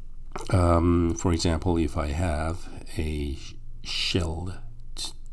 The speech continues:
to, if I want a shell, uh, build a cylindrical shell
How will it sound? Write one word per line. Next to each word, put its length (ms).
to, 220
if 200
I 80
want 200
a 40
shell, 540
uh, 140
build 460
a 180
cylindrical 640
shell 500